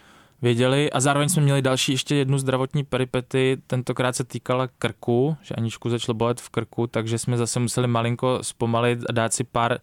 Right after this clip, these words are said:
takových etap jako míň cestování, víc odpočinku, což bylo kolem Skadarského jezera, což už je Albánie.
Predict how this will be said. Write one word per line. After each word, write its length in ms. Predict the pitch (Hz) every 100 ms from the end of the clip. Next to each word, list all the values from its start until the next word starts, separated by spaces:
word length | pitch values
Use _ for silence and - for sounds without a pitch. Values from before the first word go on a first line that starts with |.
| _ -
takových 360 | 110 120 117
etap 340 | 127 - 120 117
jako 200 | - 120
míň 360 | 117 123 127 - _ - - -
cestování, 800 | - 117 - 120 117 117 120 123
víc 240 | 113 123 -
odpočinku, 880 | 131 - 113 - 117 110 139 175 170
což 180 | - 110
bylo 200 | 117 113
kolem 220 | 120 117
Skadarského 580 | - 113 110 - 117 117
jezera, 500 | 107 110 113 127 151 - - - - - - - _ -
což 220 | 113 -
už 160 | 110
je 60 | 101
Albánie. 680 | 98 104 117 131 139 151